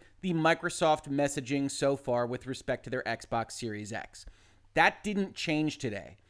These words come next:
That doesn't mean that the Sony PlayStation five isn't gonna be awesome, isn't going to make a lot of people happy. It does mean that I have certain concerns with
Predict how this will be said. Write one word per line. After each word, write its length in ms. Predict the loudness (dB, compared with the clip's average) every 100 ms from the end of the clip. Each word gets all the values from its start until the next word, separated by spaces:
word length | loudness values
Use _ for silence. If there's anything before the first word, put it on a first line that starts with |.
| _ _ 0
That 240 | 2 6
doesn't 300 | 8 8 4
mean 240 | 0 0 0
that 100 | -2
the 80 |
Sony 320 | 0 2 2 2
PlayStation 580 | 2 2 2 0 -2
five 320 | 2 6 6 4
isn't 200 | 2 2
gonna 140 | 2
be 120 | 2
awesome, 460 | 4 4 2 0 -4 -10 -6 0
isn't 240 | 2 2
going 200 | 2 2
to 60 | 2
make 180 | 2
a 40 | 0
lot 300 | 0 2 2
of 140 | 0
people 300 | -4 -6 -2
happy. 420 | 0 -2 -2 -12 -16 -20 _ -6
It 260 | -4 -2
does 360 | 6 8 8 4
mean 380 | 2 2 0 -4 -10 _ 2
that 100 | 4
I 80 |
have 280 | 6 4 4
certain 360 | 2 0 0 -4
concerns 720 | -4 -4 -2 -2 0 -2 -6
with 380 | 2 2 2